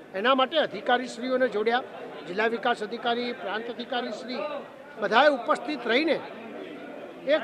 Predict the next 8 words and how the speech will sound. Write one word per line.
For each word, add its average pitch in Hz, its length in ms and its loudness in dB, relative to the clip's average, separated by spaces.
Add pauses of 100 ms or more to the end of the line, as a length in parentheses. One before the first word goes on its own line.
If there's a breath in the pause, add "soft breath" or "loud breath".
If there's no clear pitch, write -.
(160)
સરસ 285 280 4 (120)
ડિજિટલ, 254 500 4 (800)
ડિજિટલ 277 500 0
દુનિયાની 262 380 0
અંદર 277 160 4
ડિજિટલ 262 480 0
એક 294 140 2
સરસ 269 260 -2